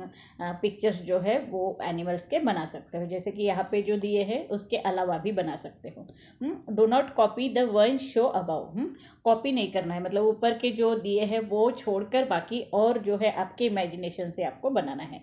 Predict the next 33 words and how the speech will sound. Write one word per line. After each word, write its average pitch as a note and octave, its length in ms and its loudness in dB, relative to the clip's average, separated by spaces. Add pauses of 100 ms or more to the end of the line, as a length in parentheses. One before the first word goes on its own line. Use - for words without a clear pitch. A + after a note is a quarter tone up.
(320)
So E4 80 2
you F#3+ 180 0
can G3+ 240 2
use B3+ 180 2
the C4+ 140 -4
pictures C4 480 2 (100)
you G3+ 160 0
have F#3+ 300 2
made F#3+ 280 -2 (160)
to C4+ 100 -2
de-, F3+ 460 -6
decorate G3 500 0
your, G3 220 0 (360)
अ, B3+ 80 0
school G#3+ 320 0
at F3 220 -4
home, - 320 -8
हम्म। C#4 200 -4 (480)
तो A3 160 8
उसको G#3+ 420 0
जो G3+ 120 2
है A3+ 200 0
आपको G3 280 -4
बनाकर F3 540 0
हमारे F3+ 420 -2
पेरेंट्स F3+ 480 -2
को G3 180 -2
जो F#3 180 0
है F#3 140 0
बताना F3 400 -4
है, F3+ 300 -6 (280)
हाँ, D4+ 260 -2
और, G3+ 480 2